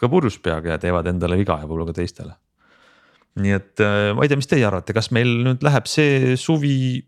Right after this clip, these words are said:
see aasta samamoodi nagu eelmine, et, äh, inimesed sõidavad, jama juhtub, pidev,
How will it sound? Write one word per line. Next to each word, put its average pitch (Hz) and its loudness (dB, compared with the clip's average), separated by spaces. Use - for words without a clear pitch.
see 131 0
aasta 131 0
samamoodi 135 2
nagu 120 0
eelmine, 113 2
et, - -8
äh, 113 2
inimesed 123 0
sõidavad, 135 2
jama 127 2
juhtub, 139 -2
pidev, 113 0